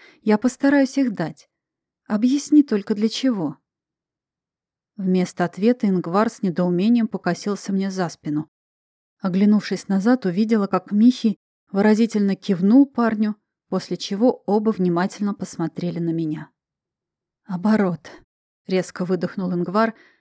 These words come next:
и быстро забормотал, объясняя: "Нужно завершить. Альфа зовёт. Я хочу подчиниться зову, очень.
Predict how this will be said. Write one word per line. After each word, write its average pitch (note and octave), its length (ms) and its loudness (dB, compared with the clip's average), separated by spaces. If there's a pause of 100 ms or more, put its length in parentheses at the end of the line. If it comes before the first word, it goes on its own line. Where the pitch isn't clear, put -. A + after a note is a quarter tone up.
(260)
и - 80 0
быстро A3 380 0
забормотал, G3 640 0
объясняя: F3 560 -4 (520)
"Нужно G3 280 0
завершить. G#3 680 -4 (540)
Альфа G#3 320 -2
зовёт. G3 440 -2
Я F#3 140 -4
хочу G#3 360 -6
подчиниться A3+ 720 2
зову, F3 400 -4 (160)
очень. - 480 -4